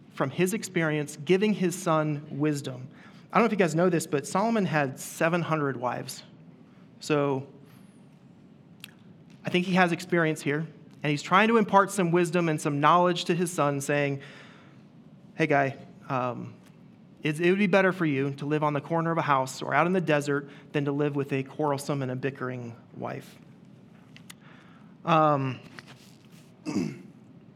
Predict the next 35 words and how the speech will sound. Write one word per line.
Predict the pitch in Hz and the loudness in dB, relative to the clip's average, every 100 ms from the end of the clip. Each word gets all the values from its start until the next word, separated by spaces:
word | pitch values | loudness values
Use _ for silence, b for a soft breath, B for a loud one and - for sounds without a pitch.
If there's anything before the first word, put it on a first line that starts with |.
| - - - - - | -20 -20 -20 -4 2
I | 185 | 4
think | 254 | 4
it's | 269 208 | 2 2
a | 160 | 2
heartfelt | 165 175 180 160 156 - - - - | 2 2 2 0 0 -10 -20 -20 -6
lament | 147 147 143 160 | -2 0 0 -2
from | - 147 139 135 | -4 -4 -4 -4
Solomon, | 139 131 143 123 127 131 - B B B B B - | -4 -2 -4 -6 -12 -16 -20 B B B B B -6
um, | 139 135 131 131 127 131 - - | -2 0 -2 -4 -10 -14 -20 -6
in | 156 | -2
the | 143 | 0
choices | 180 190 190 | 2 0 0
that | 170 151 | -4 -2
he | 196 180 | 0 0
made, | 156 160 | 2 2
in | 147 | 0
the | 135 | 0
marriages | 143 165 160 165 156 139 | 0 2 2 0 -2 -4
that | - | -6
he | - 175 | -4 -4
had, | 170 139 139 143 | 0 0 0 -2
and | 147 143 | -4 -4
this | 143 | -4
is | 147 147 | -6 -4
a | 147 | -2
heartfelt | - 180 180 170 156 151 | 0 -2 0 0 0 -4
warning | 143 160 175 180 | -2 0 2 0
to | 170 | -2
his | 139 139 - | -4 -4 -4
son | 123 131 156 B B B B B - | -6 -4 -6 B B B B B -8
to | 170 | -4
say, | - 170 160 156 - - - - - - | 2 2 2 -2 -8 -20 -20 -20 -20 -6
"Avoid | 165 156 185 196 | -2 0 2 2
these | 151 139 | 0 -2
things. | - 127 127 - | -4 -10 -10 -12